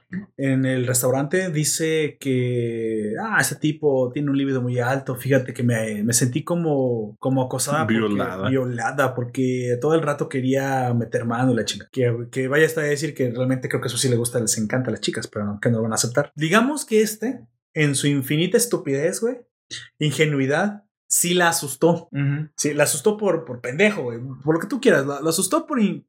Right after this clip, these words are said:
Speaker 1: por
Speaker 3: Porque
Speaker 1: inmaduro.
Speaker 3: tampoco no sabe, no, nunca vimos nada de cómo fue la
Speaker 1: A lo
Speaker 3: relación.
Speaker 1: mejor sí era muy, muy, fue muy intenso durante un mes.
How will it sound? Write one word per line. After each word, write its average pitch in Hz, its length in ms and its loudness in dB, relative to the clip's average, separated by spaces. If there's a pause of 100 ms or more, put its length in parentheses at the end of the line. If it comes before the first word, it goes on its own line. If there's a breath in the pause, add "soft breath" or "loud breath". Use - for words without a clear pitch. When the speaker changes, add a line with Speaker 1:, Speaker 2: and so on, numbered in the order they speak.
Speaker 1:
por 165 120 2
Speaker 3:
Porque 156 120 0
Speaker 1:
inmaduro. 190 200 2
Speaker 3:
tampoco 208 200 -2
no 208 100 -2
sabe, 208 220 2
no, 185 220 -2
nunca 202 500 0
vimos 190 340 0
nada 170 340 2
de 123 420 0
cómo 139 220 -2
fue 156 180 -2
la 139 80 2
Speaker 1:
A - 20 0
lo 131 60 0
Speaker 3:
relación. 170 260 2
Speaker 1:
mejor 226 240 0
sí 254 140 -2
era 254 140 2
muy, 240 360 -2
muy, 180 180 -2
fue 208 160 0
muy 214 160 2
intenso 214 360 -2
durante 165 240 -2
un 160 100 0
mes. - 420 -4